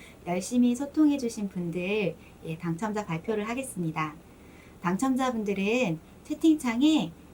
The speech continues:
예, 바로 이메일 주소를 남겨주세요. 이메일 주소를 남기시지 않으시면 이미 많이 알고 계시겠지만 상품 배송 안내가 어려울 수 있으니 당첨자분들은 확인되시면 꼭 이메일 주소를 남겨주세요.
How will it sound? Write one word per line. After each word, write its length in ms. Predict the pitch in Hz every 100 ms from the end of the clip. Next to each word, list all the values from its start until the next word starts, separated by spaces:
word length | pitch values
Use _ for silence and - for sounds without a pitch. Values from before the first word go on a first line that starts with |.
| -
예, 180 | 170 160 - - -
바로 180 | 190 196
이메일 340 | 190 233 277
주소를 380 | 247 233 214 214
남겨주세요. 880 | 170 160 196 - 175 160 165 165 165 - - - -
이메일 300 | 190 254 269
주소를 260 | 254 240
남기시지 600 | 196 170 185 208 208 202
않으시면 920 | 170 160 196 202 185 170 180 208 180 160
이미 180 | 175
많이 360 | 165 160 156 170
알고 320 | 151 151 180
계시겠지만 760 | 180 170 180 170 185 247 262 180 - - -
상품 300 | 285 294 311
배송 220 | 285 277
안내가 480 | 190 160 170 170 170
어려울 280 | 156 196 202
수 140 | 202
있으니 640 | 165 - 196 180 208 208 151 - - -
당첨자분들은 1300 | - 180 233 226 220 214 208 175 165 175 240 277 165 - -
확인되시면 880 | 269 277 269 233 - 214 285 302 -
꼭 240 | 294 190
이메일 260 | 180 220 214
주소를 240 | 196 190
남겨주세요. 800 | 160 165 196 - 180 160 180 247